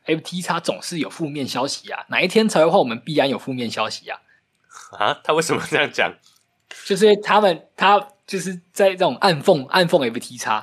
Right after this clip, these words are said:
Speaker 2: 哦，常常有一些负面消息，是不是？
Speaker 1: 对，对，对，对。
Speaker 2: 嗯。
Speaker 1: 那F T X呢，就F T X则是也回应他，F T X的这个其中一个共同执行长，就在他的推特下也在反呛他。
Speaker 2: 嗯？那呛了什么？
Speaker 1: 然后他反-，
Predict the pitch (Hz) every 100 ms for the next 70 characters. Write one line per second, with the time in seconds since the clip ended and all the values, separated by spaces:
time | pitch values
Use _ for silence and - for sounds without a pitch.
0 | - _ _ _ _ - 92 87 87 95
1 | 95 98 95 98 92 _ _ 87 92 104
2 | 107 95 107 98 95 90 85 85 73 78
3 | 76 _ _ _ 139 131 120 117 101 -
4 | - 95 240 - 190 185 196 185 180 180
5 | 175 175 _ - 180 - _ _ - 202
6 | 202 220 220 220 151 180 170 170 - _
7 | - 117 - 123 151 139 113 107 - 170
8 | 180 175 170 170 165 143 127 110 104 104
9 | - _ _ - 131 156 151 123 113 110
10 | 156 120 110 110 104 113 110 - _ 160
11 | 147 147 - 127 - 131 131 131 107 135
12 | 127 90 - 110 110 95 95 _ - 135
13 | 196 254 _ _ _ _ _ _ 120 117
14 | 131 92 151 196 220 -